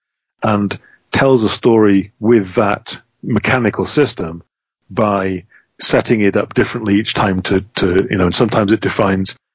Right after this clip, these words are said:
particular deployments or particular groups of people on each side. So, um, maybe Hector and Achilles are having another fight,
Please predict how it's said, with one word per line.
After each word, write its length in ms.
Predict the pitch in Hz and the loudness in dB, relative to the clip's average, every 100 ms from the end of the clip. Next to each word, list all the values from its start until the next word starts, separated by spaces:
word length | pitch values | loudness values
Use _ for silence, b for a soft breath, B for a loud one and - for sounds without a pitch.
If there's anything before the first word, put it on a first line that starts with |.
| _ | _
particular 540 | - - 127 113 95 90 | -4 -2 0 0 0 0
deployments 680 | 101 - 101 95 92 - 98 | -2 0 0 0 -4 -4 -4
or 120 | 87 | -2
particular 460 | - 127 113 104 95 | -2 -2 0 0 0
groups 360 | 110 110 - | 0 0 -2
of 80 | 101 | -2
people 280 | 113 98 101 | 0 2 0
on 100 | 92 | 0
each 200 | 92 - | 0 0
side. 480 | 110 104 98 101 98 | 2 2 2 0 0
So, 280 | 101 90 - _ _ _ - | 0 0 -2 _ _ _ -4
um, 360 | 98 90 101 | -2 0 0
maybe 200 | 98 92 | 2 2
Hector 480 | 87 104 104 - 104 | 0 -2 -2 -2 0
and 80 | 90 | 0
Achilles 520 | - 110 95 95 92 | 0 0 2 2 2
are 200 | 87 85 | 0 -2
having 280 | - 98 95 | -2 0 2
another 280 | 90 98 87 | 2 2 0
fight, 460 | - 107 101 - | 0 0 0 -4